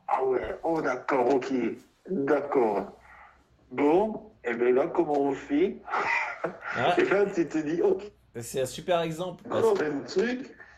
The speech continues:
Speaker 1: encore un truc que t'as, que tu pouvais pas prévoir,
Speaker 2: Ah bah, tu peux pas le
Speaker 1: mais qui
Speaker 2: prévoir,
Speaker 1: va
Speaker 2: hein.
Speaker 1: te mettre dans les cordes, ne serait-ce que trois ou quatre mois, et tu peux totalement, tu peux totalement te tromper pendant cinq, six mois.
Speaker 2: Ouais, ouais.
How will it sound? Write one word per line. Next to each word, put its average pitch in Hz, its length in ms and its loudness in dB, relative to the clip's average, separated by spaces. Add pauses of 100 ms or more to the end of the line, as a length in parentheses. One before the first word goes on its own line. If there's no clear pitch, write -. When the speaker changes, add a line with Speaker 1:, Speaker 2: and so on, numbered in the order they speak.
(200)
Speaker 1:
encore 196 380 -2
un 139 80 2
truc 170 220 0
que - 80 0
t'as, 120 340 2
que - 200 0
tu - 140 -4
pouvais 120 220 0
pas 240 220 -2
prévoir, - 760 -2
Speaker 2:
Ah 123 120 2
bah, 113 80 -4
tu - 160 -16
peux 120 120 -6
pas 107 100 0
le 151 40 2
Speaker 1:
mais 196 60 2
qui 247 60 0
Speaker 2:
prévoir, 180 280 0
Speaker 1:
va - 60 4
Speaker 2:
hein. - 120 -2
Speaker 1:
te - 80 -12
mettre 175 320 -2
dans 120 140 0
les 113 180 -2
cordes, 208 320 -2
ne 135 60 0
serait-ce 180 440 -4
que 143 260 2
trois 170 240 0
ou 190 80 6
quatre 180 400 -4
mois, 202 260 -4 (260)
et - 120 -6
tu - 180 -10
peux - 340 -4
totalement, 151 840 -2 (640)
tu 117 100 -10
peux - 280 -6
totalement 139 600 -2
te - 80 -6
tromper 170 800 -4 (320)
pendant 107 420 -2
cinq, 160 380 -2
six - 260 -8
mois. 151 460 -4 (320)
Speaker 2:
Ouais, - 60 -12
ouais. - 360 -12